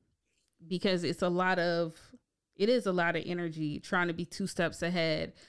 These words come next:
and making sure you don't slip up and say the wrong thing and things like that. Like, just from the get-go, when they show you who they are, "Oh, I believe you. That's exactly who you are, and you're not gonna change,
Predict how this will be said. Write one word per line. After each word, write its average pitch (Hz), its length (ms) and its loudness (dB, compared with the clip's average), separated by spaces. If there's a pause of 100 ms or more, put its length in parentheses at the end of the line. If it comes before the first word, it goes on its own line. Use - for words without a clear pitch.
(160)
and 170 120 -2
making 170 240 0
sure 196 160 -2
you 175 80 0
don't 165 140 -2
slip 175 320 -6
up 160 160 -2
and 156 80 -10
say 175 160 -4
the 170 80 -8
wrong 170 220 -4
thing 165 260 -4
and 156 100 -8
things 160 220 -8
like 156 200 -8
that. 165 220 -2
Like, 160 160 -6
just 180 220 -8
from 185 160 0
the 175 60 2
get-go, 165 760 0 (1040)
when 160 160 0
they 165 140 4
show 170 200 0
you 196 200 0
who 226 120 2
they 262 220 2
are, 190 400 2 (560)
"Oh, 226 240 2
I 233 120 2
believe 185 340 0
you. 170 120 -6
That's 202 260 0
exactly 202 480 0
who 165 100 -4
you 165 280 -6
are, 165 100 -4
and 165 160 -2
you're 196 120 0
not 214 180 0
gonna 196 160 -2
change, 165 520 -6